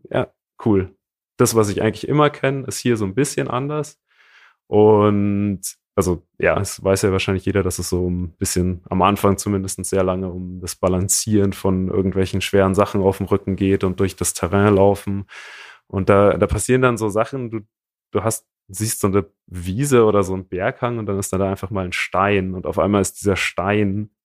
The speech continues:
Gameplay-Element, weil in jedem anderen Game würdest du einfach halt drüber springen, dagegen laufen, weil's eh egal ist und schauen, wie du dran vorbeiklitscht. Und in dem Ding bist du auf einmal so, "Hm, Stein, warte, ich glaub, rechts rum ist es am klügsten, dran vorbeizugehen."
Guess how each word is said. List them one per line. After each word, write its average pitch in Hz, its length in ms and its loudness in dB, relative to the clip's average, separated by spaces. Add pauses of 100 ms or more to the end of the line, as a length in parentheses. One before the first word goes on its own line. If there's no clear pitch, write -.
(100)
Gameplay-Element, 90 880 0
weil 95 100 0
in 92 80 -4
jedem 98 300 -2
anderen 107 260 -2
Game 104 180 2
würdest 98 220 -2
du 101 40 -2
einfach - 160 -6 (560)
halt - 160 -8
drüber 123 240 4
springen, 117 540 0 (720)
dagegen 113 380 0
laufen, 113 460 2
weil's 101 240 -6
eh 110 200 -6
egal 113 320 0
ist 113 140 0
und 95 100 -4
schauen, 104 280 -2
wie 104 60 -2
du 104 120 -2
dran 98 240 -6
vorbeiklitscht. 113 800 0
Und 101 100 0
in 98 140 0
dem 107 180 2
Ding 110 180 2
bist 107 180 -4
du 90 60 0
auf 92 80 -4
einmal 98 180 -2
so, 90 200 -6
"Hm, 95 320 -2 (140)
Stein, 95 560 0
warte, 95 260 0
ich - 280 -8
glaub, 101 300 -2
rechts - 380 0
rum 98 380 -4 (540)
ist 107 120 2
es 104 120 2
am 98 120 4
klügsten, 101 440 -2
dran 92 220 0 (140)
vorbeizugehen." 92 960 0